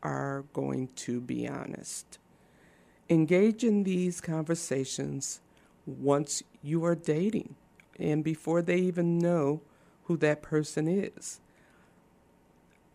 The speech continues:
Why? Because it is important that they are able to understand that there may be a new level to the relationship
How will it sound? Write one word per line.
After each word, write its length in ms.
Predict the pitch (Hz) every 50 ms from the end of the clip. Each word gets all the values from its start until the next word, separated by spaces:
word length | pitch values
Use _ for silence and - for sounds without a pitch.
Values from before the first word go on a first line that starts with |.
| _ _ _ _ _ -
Why? 580 | 135 120 120 127 131 131 131 151 196 247 269 - - _ _ _ _ _ _ _ _ - 165
Because 1000 | 139 175 175 170 175 - - - 202 247 294 277 208 151 151 160 170 170 - - _ -
it 240 | 160 160 151 - -
is 260 | - 180 170 165 165 180
important 680 | 185 185 185 180 - - 269 262 - - 165 156 151
that 300 | 156 151 151 151 - -
they 400 | 160 156 160 160 165 165 175 180 - - - - - - _ _ _ _ _
are 180 | - 175 175 - -
able 300 | 170 165 165 160 165 160
to 200 | 151 - 165 - - -
understand 1160 | 156 143 143 165 156 - - - - - 208 214 208 180 147 - - - 160 156 156 160 156 - - -
that 300 | - - 170 160 160 -
there 200 | - 160 156 156
may 400 | 156 160 165 175 190 202 214 220
be 440 | 214 - 170 139 117 113 127 139 147 _ _ _ _ _ _ _ _ _ _ _ _ _ _ - -
a 420 | 143 135 139 139 139 135 135 135 - -
new 280 | 143 147 160 170 165
level 640 | 160 156 160 170 185 190 160 139 127 123 120 147 143 - - - _ _ - _
to 140 | - - 143
the 140 | 127 131 135
relationship 880 | 135 139 139 139 139 131 131 - - 143 135 135 - - - - -